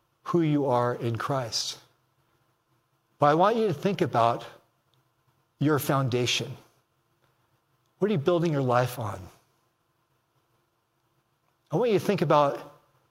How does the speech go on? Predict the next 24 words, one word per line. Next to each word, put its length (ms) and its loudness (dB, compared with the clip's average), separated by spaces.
your 140 2
focus. 580 0
What 120 2
are 40 2
the 60 0
things 400 -2
that 260 -2
occupy 580 2
your 180 2
mind 300 2
that 120 -2
are 140 0
so 760 0
important? 720 0
Our 100 -2
live 220 4
stream 280 2
wasn't 240 2
working, 440 0
and 200 0
people 260 0
st-, 300 -4
keep 260 -2
commenting, 460 2